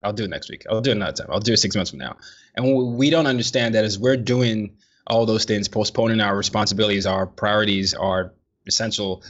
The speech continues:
uh, productive, uh, habits, what we're doing is we're just unconsciously passing that on to our environment. And then it becomes this culture.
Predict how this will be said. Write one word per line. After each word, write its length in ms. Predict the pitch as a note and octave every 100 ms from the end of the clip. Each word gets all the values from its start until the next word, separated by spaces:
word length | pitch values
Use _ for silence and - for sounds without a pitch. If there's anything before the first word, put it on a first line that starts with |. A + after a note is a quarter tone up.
| - -
uh, 260 | G2 F#2+ F2
productive, 680 | - G#2 A2+ A2 G2+ F#2 F#2+
uh, 360 | F2+ D#2+ C#2
habits, 500 | - C3 A2 G2 -
what 200 | G2 G#2+
we're 120 | G#2+ G#2+
doing 400 | A2 B2+ A#2+ G#2
is 320 | G2+ G2 G2
we're 180 | G#2 G#2+
just 400 | C3 B2+ - -
unconsciously 960 | A2 G#2+ - B2+ C3+ A#2+ G#2 F#2+ F#2+ - _ _ _ _
passing 340 | A#2+ A2+ A#2+
that 160 | A2+ G#2+
on 200 | G#2 G2+
to 380 | - G#2 G2 F#2+
our 140 | G#2
environment. 640 | G2+ G2+ C3 G#2+ F#2 - - _ _
And 180 | G#2 G#2
then 200 | G#2+ G#2
it 100 | G#2
becomes 380 | G#2+ A2+ A2 G2+
this 240 | G2+ -
culture. 560 | - - C3+ - -